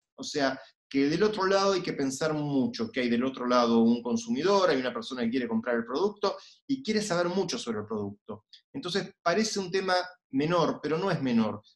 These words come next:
Uno tiene que, yo recomendaría hasta tener como pregun-, respuestas ya hechas a preguntas, porque, porque esto, esto ya se sabe, la gente pregunta siempre las mismas cosas. Hay un porcentaje de gente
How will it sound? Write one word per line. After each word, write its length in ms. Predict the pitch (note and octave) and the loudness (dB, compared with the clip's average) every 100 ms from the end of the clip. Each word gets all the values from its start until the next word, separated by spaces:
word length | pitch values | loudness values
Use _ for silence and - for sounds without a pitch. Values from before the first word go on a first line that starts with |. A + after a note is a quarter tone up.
| _ | _
Uno 200 | F3+ F3 | -6 -4
tiene 240 | E3+ E3 | -4 -4
que, 300 | C#3+ C#3 C#3 - _ _ | 0 0 0 -10 _ _
yo 120 | F#3 | -6
recomendaría 640 | F3 D#3 D3 C#3 C3+ E3+ | -4 -2 0 2 2 2
hasta 220 | E3 C#3 | -2 -4
tener 340 | - B2 D3+ D3+ | -2 -2 -2 -2
como 340 | C#3 B2+ A#2 | -2 -2 -2
pregun-, 440 | C3 B2+ D3+ F3+ - | 0 0 0 -4 -8
respuestas 640 | - - - G3+ - F3 | -6 -6 -2 -2 -2 -4
ya 140 | E3+ F3 | 0 0
hechas 320 | G3+ F3 - | 0 -2 0
a 180 | C3+ A#2 | -2 0
preguntas, 380 | A#2 A2+ G#2+ C3 | 0 0 0 -4
porque, 200 | D3+ E3 _ _ _ _ _ _ _ | -6 -8 _ _ _ _ _ _ _
porque 240 | C#3 C3+ | -6 -2
esto, 420 | F3+ F3+ F3 D3 C#3 | -4 0 2 2 0
esto 200 | E3+ E3 | -6 -6
ya 160 | E3 | -4
se 120 | D3+ D3+ | -6 -2
sabe, 540 | - D#3 C3+ C3+ - _ | 2 4 4 0 -4 _
la 120 | - C#3 | -4 -2
gente 360 | - G#3 G3+ | 0 0 0
pregunta 400 | C#3 D#3 F3 E3 | 0 -2 -2 -4
siempre 320 | - F#3 E3+ | -4 -6 -4
las 100 | C#3 | -6
mismas 220 | B2+ B2 - | -4 -8 -8
cosas. 480 | G#2+ - - - _ _ | -10 -10 -16 -20 _ _
Hay 140 | - F#3 | -4 -2
un 140 | F3+ | -2
porcentaje 680 | E3+ D3 - D3+ D3+ - F3 | 0 0 0 -2 0 0 -2
de 100 | C#3 | -2
gente 560 | - A3 G#3+ G3 C#3+ | 0 2 2 2 -2